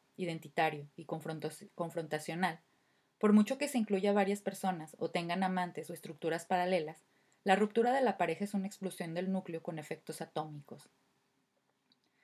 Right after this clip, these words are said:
Se desmembra una identidad, aquello que la sabiduría popular,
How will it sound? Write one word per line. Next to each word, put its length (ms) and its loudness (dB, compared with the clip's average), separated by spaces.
Se 160 8
desmembra 540 4
una 160 2
identidad, 540 -4
aquello 360 2
que 100 4
la 120 6
sabiduría 480 0
popular, 540 -2